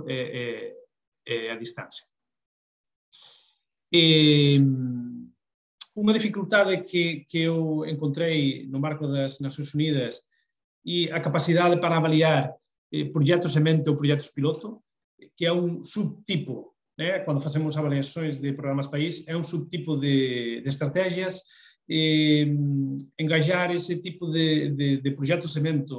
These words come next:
na estratégia global da agência requer uma olhada a longo prazo e aí fazer uma narrativa também que refleja essa, essa, essa lógica. E igualmente o critério de eficiência.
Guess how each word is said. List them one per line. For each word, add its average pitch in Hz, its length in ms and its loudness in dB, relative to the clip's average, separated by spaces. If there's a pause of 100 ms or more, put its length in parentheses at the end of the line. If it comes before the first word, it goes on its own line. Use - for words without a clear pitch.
(160)
na 143 200 0
estratégia 170 480 0
global 147 720 0
da 135 120 -4
agência 139 580 -2 (680)
requer 165 240 2
uma 170 220 6
olhada 147 580 6
a 139 140 -2
longo 147 260 4
prazo 175 760 0
e 147 120 -2
aí 156 140 0
fazer 165 200 -8
uma 165 140 -2
narrativa 151 460 -2
também 147 420 -2 (280)
que 147 80 -2
refleja 151 360 2
essa, 123 600 -4 (520)
essa, 110 600 -12 (200)
essa 139 120 0
lógica. 196 560 2 (680)
E 190 80 2
igualmente 202 360 6
o 220 40 6
critério 185 260 4
de 185 40 4
eficiência. 143 720 2